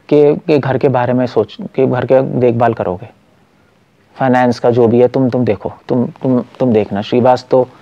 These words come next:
पूरी तरह निर्भर है मुझ पे।" वो चैतन्य महाप्रभु ने इस तरह से कहा। तो भगवान च-, चैतन्य महाप्रभु ने फिर वहाँ पे बोला कि, कि कृष्णा, कृष्णा जिसको देना चाहते हैं उसको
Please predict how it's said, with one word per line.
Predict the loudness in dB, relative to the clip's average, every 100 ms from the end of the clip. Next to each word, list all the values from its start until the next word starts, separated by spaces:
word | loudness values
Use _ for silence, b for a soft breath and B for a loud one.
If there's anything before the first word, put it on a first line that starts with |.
| B B
पूरी | 2 2
तरह | 4 2
निर्भर | 0 -2 -4 -8
है |
मुझ | -14 -18
पे।" | -20 -20 _ _ _ _ _ _ _ _ _ _ _ _ _ _ _ _ -10
वो |
चैतन्य | -4 -2 0
महाप्रभु | -2 -2 -4
ने |
इस | -4
तरह | -6 -8
से | -8 -12
कहा। | -16 -20 _ _ _ _ b b b b b _
तो | 0
भगवान | 2 2 2 2 2
च-, | 2 0 2
चैतन्य | 0 2 2
महाप्रभु | 2 2
ने | 2
फिर | 4 2
वहाँ | 2
पे | 2
बोला | 2 4 4 2
कि, | 2 0 0 b b b
कि | -2
कृष्णा, | 2 0 0 2 2 0 -6 b b
कृष्णा | 2 2 2 2
जिसको | 2 -2 0 2
देना | 4 2
चाहते | 2 0 0 0
हैं | -2 -2 b b b -4
उसको | -4 -2 2 4 2 -2